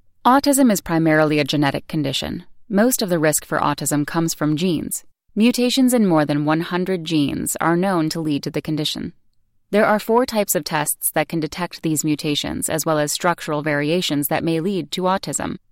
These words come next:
As researchers learn more about the genetics of autism, the tests have become more informative. More of the mutations they find have ties to autism and to known health consequences. Here's a primer on how genetic tests work,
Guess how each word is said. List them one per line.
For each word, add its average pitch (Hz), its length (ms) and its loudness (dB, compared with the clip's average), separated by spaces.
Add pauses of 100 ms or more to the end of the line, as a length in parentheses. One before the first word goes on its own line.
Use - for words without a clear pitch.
(120)
As 226 220 4
researchers 247 560 0
learn 165 240 2
more 160 180 4
about 147 200 0
the 156 80 -4
genetics 147 440 -2
of 147 80 -6
autism, 147 560 -2
the 180 100 0
tests - 420 -4
have 185 120 0
become 156 380 -2
more 151 260 0
informative. 147 720 -4 (320)
More 175 260 4
of 165 120 0
the 156 60 -2
mutations 156 600 -2
they 156 100 0
find 147 380 -2
have 156 200 -6
ties 151 320 -6
to 165 120 -6
autism 156 580 -4
and 175 160 -2
to 170 80 -4
known 156 260 0
health 226 220 -4
consequences. - 760 -6 (480)
Here's 285 280 2
a 311 40 0
primer 147 400 0
on 147 120 -2
how 160 180 -2
genetic 156 340 -2
tests - 440 -6
work, - 400 -4